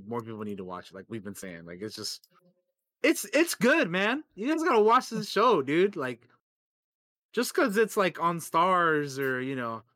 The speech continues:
uh, it's a wrestling show, you know, like,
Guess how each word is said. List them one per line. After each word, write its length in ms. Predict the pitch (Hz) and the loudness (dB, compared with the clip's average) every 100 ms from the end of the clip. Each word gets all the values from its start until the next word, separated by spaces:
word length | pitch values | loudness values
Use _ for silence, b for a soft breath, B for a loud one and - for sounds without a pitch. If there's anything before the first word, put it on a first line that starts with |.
| _ _ _ _ _ _ _ _ _ _ | _ _ _ _ _ _ _ _ _ _
uh, 580 | 127 117 113 107 104 101 98 _ _ _ _ _ _ 165 | -8 -4 -4 -4 -6 -10 -12 _ _ _ _ _ _ -10
it's 160 | 147 | -4
a 80 | 180 | -2
wrestling 500 | 147 185 - 175 143 | 0 0 -2 -4 -4
show, 720 | - 143 127 120 113 110 107 117 | -2 0 0 0 -2 -4 -6 -10
you 100 | 110 | -8
know, 160 | 107 | -8
like, 240 | 113 110 | -6 -8